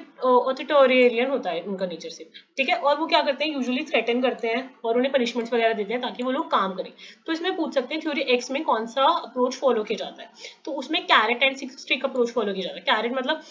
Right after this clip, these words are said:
अगर वो अच्छा काम करेंगे उन्हें rewards मिलेंगे, Stick मतलब अगर वो काम नहीं करेंगे उन्हें punishment मिलेगा। तो ये कहाँ पे applicable है, किस type पे ये जो managers हैं theory X type के वो suitable है?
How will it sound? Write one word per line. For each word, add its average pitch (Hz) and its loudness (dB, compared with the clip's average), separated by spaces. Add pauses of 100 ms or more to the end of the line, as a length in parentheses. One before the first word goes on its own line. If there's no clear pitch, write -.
(180)
अगर 240 -2
वो 285 0
अच्छा 254 -4
काम 262 0
करेंगे 262 0
उन्हें 269 -2
rewards 269 2
मिलेंगे, 294 -2 (300)
Stick 320 -2
मतलब 302 -2
अगर 240 2
वो 269 0
काम 233 2
नहीं 208 -4
करेंगे 269 4
उन्हें 190 -4
punishment 170 -8
मिलेगा। 196 -2 (300)
तो 330 -4
ये 370 2
कहाँ 311 0
पे 349 -2
applicable 240 -2
है, 269 -2
किस 339 -8
type 311 0
पे 277 -6
ये 311 -2
जो 240 -6
managers 208 -2
हैं 226 -4
theory 247 -4
X - -10
type 185 -2
के 233 -4
वो 294 -2
suitable 196 -6
है? - -18